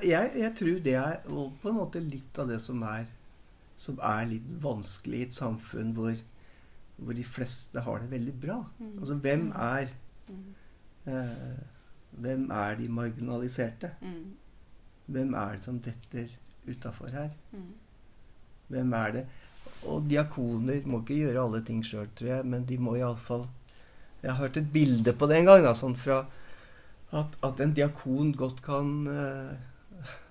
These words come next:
Speaker 1: jobbe med å sette fram, eh, når, når menigheten kommer ut av kirka, så, så står det kanskje noen sånne utfordringer på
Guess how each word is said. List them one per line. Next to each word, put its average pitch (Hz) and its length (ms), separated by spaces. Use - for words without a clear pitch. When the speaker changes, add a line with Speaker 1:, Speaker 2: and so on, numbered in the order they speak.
Speaker 1:
jobbe 139 480
med 123 220
å 131 140
sette - 520
fram, 120 360
eh, 117 280
når, 127 260
når 139 180
menigheten 131 600
kommer 135 260
ut 123 220
av 143 80
kirka, 147 400
så, 135 200
så 143 160
står 123 300
det 135 100
kanskje 139 360
noen 127 280
sånne 123 260
utfordringer 117 760
på 127 200